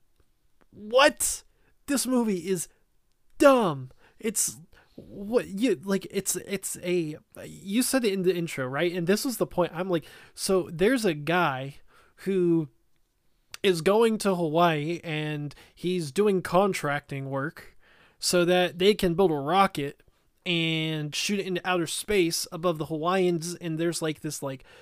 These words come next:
uh, there's, like, this conflict of, like, "Oh, well, are we, you know, ethically, are we wrong for invading their space?" kind of thing. "We took their land. Are we also taking their sky?" By the way,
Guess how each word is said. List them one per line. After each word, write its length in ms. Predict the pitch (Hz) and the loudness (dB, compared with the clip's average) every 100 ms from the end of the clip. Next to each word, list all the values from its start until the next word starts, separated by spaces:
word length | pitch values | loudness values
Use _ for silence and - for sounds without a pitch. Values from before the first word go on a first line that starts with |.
| - _ _ | -20 _ _
uh, 300 | - 135 131 - | -4 -2 -2 -4
there's, 220 | 165 160 | -6 -4
like, 120 | 165 | -6
this 140 | - - | -8 -10
conflict 760 | - 170 165 185 - 139 131 | -4 0 0 -2 -6 -10 -6
of, 160 | 151 135 | -8 -6
like, 240 | 143 135 - | -6 -8 -4
"Oh, 380 | 190 185 170 156 | 2 4 4 0
well, 400 | 147 156 151 143 - - | -2 -2 -2 -6 -12 -10
are 140 | 165 | -6
we, 580 | 156 156 156 156 151 147 - _ - | -4 -4 -4 -6 -6 -8 -12 _ -8
you 80 | 156 | -6
know, 260 | 143 139 _ | -6 -8 _
ethically, 480 | 190 175 180 170 160 | -6 -2 -4 -2 -4
are 80 | 151 | -2
we 160 | 156 156 | -4 -4
wrong 440 | 143 143 151 160 | -4 -2 -4 -6
for 160 | - 151 | -6 -6
invading 560 | 139 139 151 151 156 151 | -6 -6 -6 -4 -4 -4
their 160 | 139 | -6
space?" 480 | - - 151 156 - | -6 -6 -6 -6 -6
kind 180 | - 156 | -6 -8
of 80 | 151 | -4
thing. 180 | 160 | -4
"We 120 | 156 151 | -4 -4
took 240 | 202 180 | -4 -4
their 160 | 151 139 | -6 -4
land. 360 | 151 165 143 | -4 -4 -4
Are 60 | 143 | -6
we 160 | 143 | -6
also 240 | 147 151 165 | -6 -6 -8
taking 400 | - 156 165 151 | -6 -8 -6 -8
their 140 | 135 | -8
sky?" 580 | - - - 151 156 190 - - - - 143 | -6 -6 -4 -2 0 -2 -4 -16 -18 -14 0
By 260 | 185 208 214 | 4 6 8
the 120 | 190 | 6
way, 520 | 156 196 196 160 147 | 6 8 8 6 -2